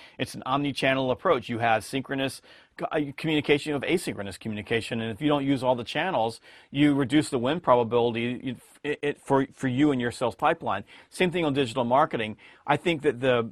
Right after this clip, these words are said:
the most important thing that people get is it's hard freaking work.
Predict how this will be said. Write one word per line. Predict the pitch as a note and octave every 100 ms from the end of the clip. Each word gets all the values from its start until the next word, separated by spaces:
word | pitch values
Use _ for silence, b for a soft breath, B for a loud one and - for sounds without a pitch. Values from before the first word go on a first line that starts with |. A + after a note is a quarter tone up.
| -
the | C3
most | C3 C3+
important | C3 - F#3 E3+
thing | C#3
that | B2+ A#2+
people | B2 A#2
get | G2+ C#3 E3+
is | C3 A#2 G#2+ B B _
it's | D3+ -
hard | - D#3+ D3+ D3
freaking | - - D3+ C3 A#2
work. | A#2+ D3+ F2 -